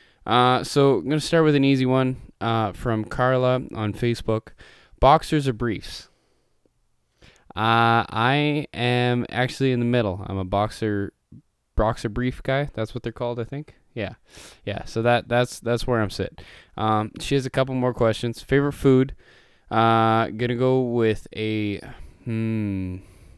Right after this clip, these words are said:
gonna go with a burger, a really good burger. Um, favorite movie? Hmm, impossible to decide, but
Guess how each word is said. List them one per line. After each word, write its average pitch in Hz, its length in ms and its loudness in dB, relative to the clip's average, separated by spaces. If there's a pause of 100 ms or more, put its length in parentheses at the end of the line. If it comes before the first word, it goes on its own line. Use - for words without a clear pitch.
(920)
gonna 120 100 -2
go 127 100 0
with 120 120 -4
a 113 40 -2
burger, 90 520 -2
a 95 40 -10
really 101 200 -4
good 98 200 -6
burger. 90 320 -2 (760)
Um, 101 500 -2
favorite 131 400 0
movie? 120 440 2 (1200)
Hmm, 107 640 -4 (1000)
impossible 113 560 0
to 95 120 -8
decide, 92 460 -4
but 101 180 0